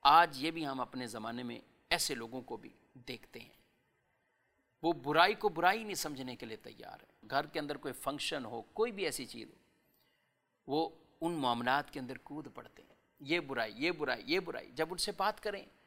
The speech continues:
کہتے ہیں، "شادی ہے، کوئی یہ میت خانہ تو نہیں ہے،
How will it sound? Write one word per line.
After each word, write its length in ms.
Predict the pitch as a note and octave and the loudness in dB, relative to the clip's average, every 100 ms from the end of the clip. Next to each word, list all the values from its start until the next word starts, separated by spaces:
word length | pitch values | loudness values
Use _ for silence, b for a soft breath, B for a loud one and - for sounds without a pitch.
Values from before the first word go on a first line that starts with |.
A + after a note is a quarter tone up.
| b b b _ | b b b _
کہتے 300 | - G#3 - | -12 -8 -6
ہیں، 160 | G#3+ G#3 F3+ - | -6 -6 -12 -8
"شادی 580 | - - B2+ C#3+ G#3+ D#3+ | -6 -2 -2 -4 -8 -6
ہے، 200 | D3 F3+ | -6 -8
کوئی 260 | - E3+ | -10 -8
یہ 60 | E3+ | -6
میت 380 | C#3 A#2 D3+ E3 | -6 -6 -6 -8
خانہ 220 | F3 E3 E3 | -10 -10 -10
تو 80 | |
نہیں 260 | D#3 F3 | -12 -14
ہے، 60 | E3 | -16